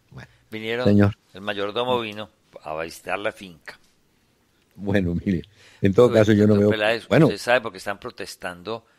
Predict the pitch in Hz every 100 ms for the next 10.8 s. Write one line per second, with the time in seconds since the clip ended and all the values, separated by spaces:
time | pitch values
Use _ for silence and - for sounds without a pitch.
0 | _ - 87 - 87 82 78 76 90 104
1 | 85 _ 95 113 151 156 _ _ _ _
2 | _ _ _ _ _ _ _ - 110 _
3 | - - 76 101 185 - - - 82 80
4 | 82 _ _ _ _ _ _ _ - -
5 | - 71 _ 98 139 - _ _ _ -
6 | - 85 80 - 98 95 85 - 82 80
7 | 80 90 101 101 92 85 87 90 92 -
8 | - - - 85 87 - 87 87 85 80
9 | 85 82 - - - _ _ _ _ _
10 | _ _ 90 92 110 185 135